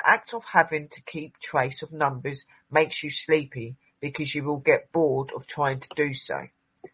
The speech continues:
Start by closing your eyes and picturing a huge blackboard, or the blackboard can be a big, as big as you want.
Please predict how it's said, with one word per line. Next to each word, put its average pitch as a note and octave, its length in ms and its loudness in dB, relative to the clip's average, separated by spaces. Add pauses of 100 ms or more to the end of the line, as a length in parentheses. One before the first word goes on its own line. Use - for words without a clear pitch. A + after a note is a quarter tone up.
(520)
Start G3 460 8
by G#3 120 0
closing E3+ 440 -2
your E3 200 -2
eyes C3 440 0
and C3+ 140 -6
picturing D3+ 460 -6
a C#3 120 -2
huge D3+ 400 -4
blackboard, C3 680 2 (200)
or D3+ 140 0
the D#3 80 4
blackboard C3 640 2
can D#3 260 -4
be C#3 280 0
a - 60 0 (120)
big, C#3+ 220 0 (540)
as C#3+ 140 -2
big C#3 200 -4
as C#3 160 -6
you D3+ 120 -6
want. C#3 300 -2